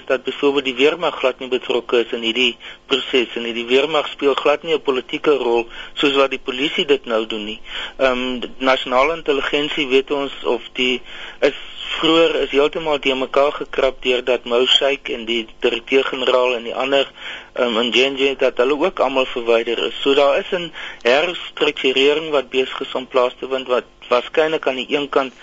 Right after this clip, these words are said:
die in-, intelligensiegroeperings te mekaar krap sodat hulle nie georganiseerd, eh, kan deelneem aan hierdie proses nie, terwyl die polisie nou,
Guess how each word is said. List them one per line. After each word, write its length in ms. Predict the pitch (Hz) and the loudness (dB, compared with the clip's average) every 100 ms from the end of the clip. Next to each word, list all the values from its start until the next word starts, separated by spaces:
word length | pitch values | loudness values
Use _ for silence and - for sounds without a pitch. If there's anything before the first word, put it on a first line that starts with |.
| - - | -20 -6
die 100 | 131 | -2
in-, 120 | 131 | 0
intelligensiegroeperings 1300 | - 127 139 131 151 139 135 135 - - 131 135 135 - | 0 2 2 2 2 0 0 -4 -4 0 2 2 0 -4
te 160 | 127 | -2
mekaar 440 | 127 120 143 139 143 | -2 0 2 2 2
krap 260 | - 143 127 | -2 -2 -2
sodat 340 | - 127 127 | 0 2 2
hulle 180 | 127 123 | 2 2
nie 320 | 127 143 151 - - - - - - | 2 0 0 -4 -20 -20 -20 -20 -6
georganiseerd, 1000 | - 127 139 151 135 123 - 170 139 - | 2 2 2 0 -4 -4 2 4 2 0
eh, 120 | - 127 | -6 -4
kan 220 | - 135 123 | -2 -2 2
deelneem 440 | 127 135 135 131 | 2 2 0 0
aan 140 | 117 | -2
hierdie 240 | 127 123 127 | 0 -2 -2
proses 460 | - 120 - 131 123 | -4 -4 2 2 0
nie, 120 | 139 | -6
terwyl 300 | - 123 131 | -2 2 2
die 120 | 131 127 | 2 -2
polisie 460 | 131 120 - - 151 | -4 -2 0 -2 0
nou, 260 | 131 127 | 2 0